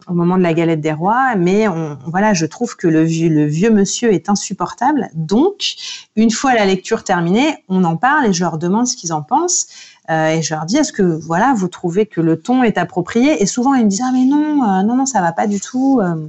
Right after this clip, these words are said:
il parle mal à sa femme, et cetera. Donc, l'histoire a été lue sans être déformée, dans son intégralité, avec les vrais mots, et cetera. Et puis après, on en discute, et puis c'est l'occasion pour chacun de s'exprimer, euh, sur la question.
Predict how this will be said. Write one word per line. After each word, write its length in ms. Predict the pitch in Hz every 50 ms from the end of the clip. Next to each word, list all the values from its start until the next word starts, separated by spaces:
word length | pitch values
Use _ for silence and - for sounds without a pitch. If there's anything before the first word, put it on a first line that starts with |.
| 160 - _ _ _ _ _ _ - - - -
il 100 | 226 202
parle 220 | 220 196 185 185
mal 160 | 196 196 202
à 80 | 190 175
sa 160 | - - 147
femme, 280 | - - 208 220 226 214
et 80 | 185
cetera. 380 | - - - - 170 185 254 349 359 - - - - - - - _ -
Donc, 220 | - 202 202 - -
l'histoire 380 | 226 240 262 - - 349 320
a 100 | 311 247
été 240 | 208 190 - 202 185
lue 240 | 175 208 269 339 370
sans 320 | 370 - - - 202 233
être 120 | 254 226 190
déformée, 720 | 190 208 202 - 214 180 156 151 151 156 170 220 294 320
dans 180 | 262 196 185 175
son 180 | - - 185
intégralité, 640 | 185 202 208 208 220 185 185 180 165 165 156 151 - 208
avec 280 | 262 277 226 196 -
les 100 | - 165
vrais 240 | 160 160 160 175 170
mots, 340 | 165 151 156 180 226 294 302
et 80 | 233
cetera. 480 | - - - - - 165 151 175 262 - - - - - - _ -
Et 80 | 240 226
puis 160 | 202 - 233
après, 240 | 185 - - - 254
on 80 | 262
en 80 | 233 190
discute, 420 | 170 147 - - - 277 349 -
et 60 | 269 185
puis 180 | - - 190
c'est 220 | 180 - - - 180
l'occasion 680 | 170 165 165 175 175 165 160 185 214 233 233 214 170
pour 220 | - - 170 -
chacun 320 | - 175 165 - - 202 214
de 100 | 208 180
s'exprimer, 840 | 156 - - - - - - - 175 170 170 165 175 196 202 190
euh, 220 | 156 156 156 165
sur 240 | 156 - - - 170
la 100 | 165 165
question. 420 | 165 - 170 - - - 254 359